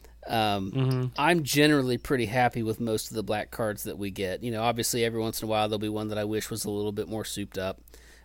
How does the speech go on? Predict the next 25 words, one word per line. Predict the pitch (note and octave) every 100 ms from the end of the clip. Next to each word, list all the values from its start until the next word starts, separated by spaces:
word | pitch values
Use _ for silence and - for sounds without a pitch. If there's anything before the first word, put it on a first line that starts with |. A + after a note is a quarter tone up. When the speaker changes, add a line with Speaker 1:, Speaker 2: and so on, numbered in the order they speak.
| -
Speaker 1:
uh, | G#2 F#2+ F2+ -
a | -
little | A2
bit | G#2 G2
more | G#2
competitive, | G#2 - A2 G2+ G2+ - - - - - -
red | C#3 C3 D3 F#3 G3
suffers | - - B2 - A#2+ A2+ - - -
in | B2+
comparison | B2 A#2 B2 A#2+ A2 A2+ G#2 A2 - -
to | - A2
the | G#2+ A2
others | A2 G#2 -
in | A2+ G2+
Commander, | - G2+ C3+ D#3+ C3+ G#2+ F#2+ F#2+ - - -
but | - G#2+
red | G#2+ D3 G3+
has | C#3+ A2+
always | A2+ D3+ B2 G#2
been | G#2+ G2+
very | G#2+ A#2 B2 A#2+
powerful | A2 A#2 G#2 G2+ - G2
in | G2
constructed | G2 - G2 - D2+
formats. | - A#1+ D2+ B1+ A1 -